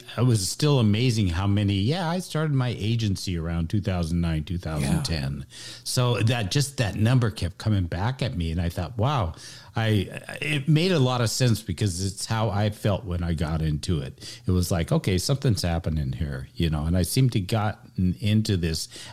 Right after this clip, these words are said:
Speaker 1: at a really prime point in time.
Speaker 2: That, that period too probably saw the biggest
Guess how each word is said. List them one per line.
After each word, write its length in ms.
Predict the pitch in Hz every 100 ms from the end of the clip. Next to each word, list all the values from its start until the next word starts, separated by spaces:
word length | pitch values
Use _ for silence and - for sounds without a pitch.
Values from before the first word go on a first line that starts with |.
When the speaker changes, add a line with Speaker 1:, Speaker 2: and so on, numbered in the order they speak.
| -
Speaker 1:
at 80 | 87
a 80 |
really 340 | 85 95 110 92
prime 640 | - - 95 92 87 80 - _
point 420 | - 90 85 62 -
in 80 | 85
time. 540 | 82 76 76 69 64 - - - - -
Speaker 2:
That, 220 | 147 - _ _
that 200 | 135 156
period 360 | - 170 156 143
too 180 | 151 160
probably 300 | 147 139 135
saw 180 | 165 139
the 100 | 123
biggest 640 | 143 139 139 127 -